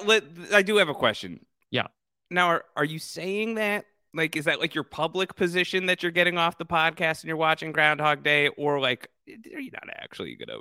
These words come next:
Speaker 1: watch Groundhog Day every single day this
Speaker 2: No, I'll
Speaker 1: week,
Speaker 2: watch it
Speaker 1: Rob?
Speaker 2: every day.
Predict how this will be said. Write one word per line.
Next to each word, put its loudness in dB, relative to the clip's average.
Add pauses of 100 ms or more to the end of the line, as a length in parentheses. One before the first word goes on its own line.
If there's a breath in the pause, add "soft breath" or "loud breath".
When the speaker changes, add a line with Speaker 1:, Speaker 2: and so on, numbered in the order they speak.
(140)
Speaker 1:
watch -10
Groundhog -8
Day -6
every -12
single -12
day -6
this -14
Speaker 2:
No, 6
I'll 4
Speaker 1:
week, 4
Speaker 2:
watch 0
it 0
Speaker 1:
Rob? 2
Speaker 2:
every 2
day. 0